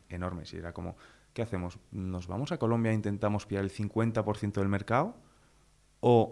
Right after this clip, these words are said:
nos vamos a U K y con el cero coma cuatro por ciento de ese mercado ya tenemos más que con el cincuenta por ciento de Colombia?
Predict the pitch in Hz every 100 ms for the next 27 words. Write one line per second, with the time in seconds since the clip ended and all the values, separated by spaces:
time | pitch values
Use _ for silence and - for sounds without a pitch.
0 | - 107 104 113 113 107 107 107 101 -
1 | 110 104 101 95 - 110 104 98 104 101
2 | 95 92 - - 107 104 107 104 104 98
3 | 107 98 92 92 95 95 - 98 95 95
4 | 95 95 98 95 95 - 95 95 92 92
5 | 90 92 90 92 92 87 90 - - -